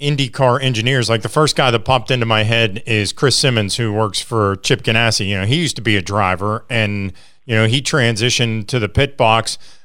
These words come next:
led Dario Franchitti to a couple of titles, led Dixon to a title, and now he's basically running their engineering program since they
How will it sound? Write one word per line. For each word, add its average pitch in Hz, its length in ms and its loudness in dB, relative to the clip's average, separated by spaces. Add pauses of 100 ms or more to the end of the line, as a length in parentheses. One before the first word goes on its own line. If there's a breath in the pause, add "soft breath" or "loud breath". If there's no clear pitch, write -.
led 107 340 0
Dario 120 340 4
Franchitti 123 520 0
to 120 140 2
a 113 100 2
couple 127 260 0
of 107 80 0
titles, 120 420 0
led 113 200 0
Dixon 131 340 0
to 117 140 2
a 113 40 2
title, 117 380 0
and 104 100 -2
now 113 260 2
he's 110 300 -2 (360 soft breath)
basically 120 520 0
running 110 440 0
their 107 340 2
engineering 117 560 2
program 113 580 2
since 107 220 -4
they 107 240 0